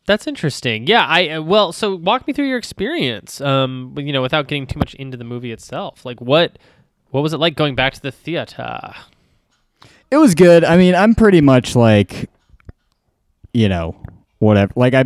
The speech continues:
Speaker 2: I'm pretty, I'm pretty comfortable going into public situations at this point. And, uh, you know, I'm pleased the, uh, the, the, the, th-, the chain of theaters in my, uh,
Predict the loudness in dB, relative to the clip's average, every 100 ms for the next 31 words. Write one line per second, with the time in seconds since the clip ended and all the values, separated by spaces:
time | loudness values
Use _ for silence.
0 | 2 0 0 2 4 6 4 2 0 2
1 | 2 2 0 0 0 0 2 0 0 -2
2 | -4 -4 -4 -4 -6 -8 -6 -4 -2 -4
3 | -6 -8 -8 -10 -12 -8 -8 -10 -16 _
4 | -20 -20 -2 2 4 4 4 4 4 2
5 | 2 0 2 2 4 2 2 4 6 6
6 | 6 6 4 2 0 0 0 0 0 0
7 | 0 -2 -4 -2 -6 -4 -6 -6 -4 -2
8 | 0 0 -2 -2 0 0 0 -6 -10 -12
9 | -10 -8 -6 -6 -6 -6 -6 -8 -8